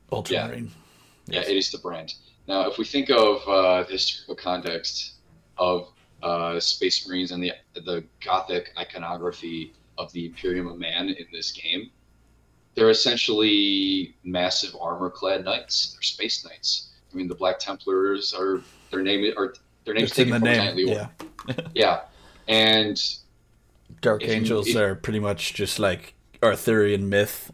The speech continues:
Speaker 1: <laughs>
Speaker 2: Abs-, absolutely. And a lot of times you see in terms of the Crusades or in terms of actual knightly orders, their autonomy and their power and prestige, especially going off in the Crusades,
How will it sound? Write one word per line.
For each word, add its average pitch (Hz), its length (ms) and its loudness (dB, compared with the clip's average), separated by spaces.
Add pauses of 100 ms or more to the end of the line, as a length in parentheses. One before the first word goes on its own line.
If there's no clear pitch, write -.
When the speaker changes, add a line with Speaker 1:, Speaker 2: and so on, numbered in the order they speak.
(300)
Speaker 1:
<laughs> - 320 -10
Speaker 2:
Abs-, - 360 0
absolutely. - 640 4 (300)
And 117 580 6
a 104 60 0
lot 147 240 6
of 165 60 4
times 110 460 2
you 113 300 -2
see 117 720 2
in 101 180 -2
terms 107 260 -6
of 101 80 0
the 98 60 -4
Crusades 107 640 2
or 98 220 0
in 90 100 -4
terms 101 260 -10
of 95 60 -8
actual 98 320 -4
knightly 92 260 -4
orders, 101 580 0 (840)
their 110 320 8
autonomy 107 880 4 (400)
and 95 100 -6
their 95 120 -4
power 107 400 2
and 98 100 -2
prestige, 98 840 -2
especially - 400 -2
going 95 220 -2
off 90 160 -4
in - 60 -16
the - 60 -16
Crusades, - 840 -2